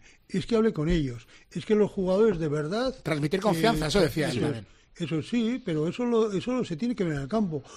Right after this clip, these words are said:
Speaker 1: Lo que yo entiendo, el día de la Real Sociedad nos quedamos también con uno menos. Y la primera parte fue un desastre.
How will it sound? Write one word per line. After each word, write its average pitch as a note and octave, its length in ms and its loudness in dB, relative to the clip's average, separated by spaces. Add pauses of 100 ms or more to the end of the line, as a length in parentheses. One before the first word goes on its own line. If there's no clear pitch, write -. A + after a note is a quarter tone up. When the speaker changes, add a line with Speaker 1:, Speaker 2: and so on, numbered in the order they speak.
(180)
Speaker 1:
Lo D3 180 0
que C#3 240 -2
yo F#3 100 2
entiendo, A3 340 2
el E3 60 2
día A#3 140 2
de A#3+ 80 2
la A3 60 2
Real G#3+ 180 0
Sociedad G3 300 -4
nos D3+ 120 -6
quedamos D#3 300 -8
también D3 240 -6
con D3 100 -4
uno C#3+ 220 -4
menos. A2 280 -8 (680)
Y D3 80 -6
la B2+ 220 -2
primera C3+ 320 0
parte F3 300 2
fue D#3+ 160 -6
un G3 40 2
desastre. G3 640 -2